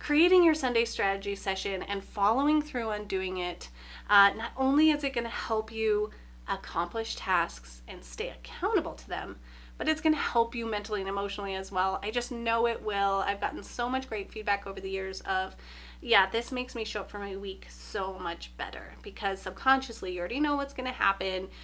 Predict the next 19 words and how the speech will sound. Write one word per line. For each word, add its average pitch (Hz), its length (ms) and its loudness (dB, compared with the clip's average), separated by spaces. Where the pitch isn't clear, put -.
Your 220 380 4
mind 220 560 2
is 196 220 -8
already 208 440 -2
preparing 220 540 -6
itself 190 460 -4
to 196 100 -4
accomplish 185 440 -4
the 214 80 -4
tasks 196 340 -2
that - 100 -6
you've 196 220 -6
assigned 196 340 -6
it - 120 -14
to 220 100 -8
do 196 180 -2
during 196 240 -6
those 185 180 -10
times, 190 440 -6